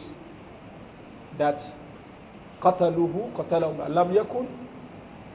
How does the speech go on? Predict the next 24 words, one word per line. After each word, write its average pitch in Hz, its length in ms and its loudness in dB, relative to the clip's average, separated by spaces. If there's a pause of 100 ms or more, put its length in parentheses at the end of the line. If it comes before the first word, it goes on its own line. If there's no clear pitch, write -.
(380)
شفاء 156 380 4
العي 175 440 4
السؤال. 131 580 0 (600)
They 170 80 6
killed 190 300 2
him. 151 120 -2 (260)
May - 120 -10
Allah 170 400 4
kill 151 120 -2
them. - 140 -6 (320)
They 170 100 0
should 180 120 0
have 175 160 2 (100)
asked. - 240 -4 (1200)
So 208 80 12
he 196 60 12
didn't 269 200 4
talk 226 200 8
about 196 440 10 (840)
what 202 240 10 (300)
they 151 160 -2
should 156 120 -6
have 131 200 -2
done. 170 220 12